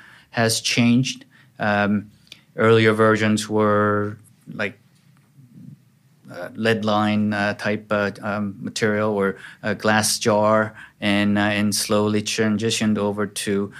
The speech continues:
some plastic material, uh, and, uh, some of them are, um, rubber-based, uh, plastic. And, uh, so these days, the, the plastic that's used are pretty much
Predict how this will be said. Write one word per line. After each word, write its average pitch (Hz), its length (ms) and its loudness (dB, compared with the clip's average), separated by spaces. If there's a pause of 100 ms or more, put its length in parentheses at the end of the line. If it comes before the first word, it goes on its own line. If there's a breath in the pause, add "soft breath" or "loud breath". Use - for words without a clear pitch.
(120)
some 101 200 -4
plastic 107 480 0
material, 107 760 -2 (300 loud breath)
uh, 98 340 -6
and, 98 300 -2
uh, 95 120 -4
some 104 220 -2
of 98 80 -2
them 98 240 -2
are, 92 220 -2
um, 92 340 -6
rubber-based, 110 680 0 (100)
uh, 104 140 -8
plastic. 113 520 -6 (540 soft breath)
And, 120 320 4
uh, 123 160 4
so 117 380 4 (1600 soft breath)
these 180 280 4
days, 120 580 4 (100)
the, 113 420 6
the 120 100 0
plastic 131 640 0
that's - 340 0
used 117 760 2
are 104 380 2
pretty 113 300 -4
much 104 480 -2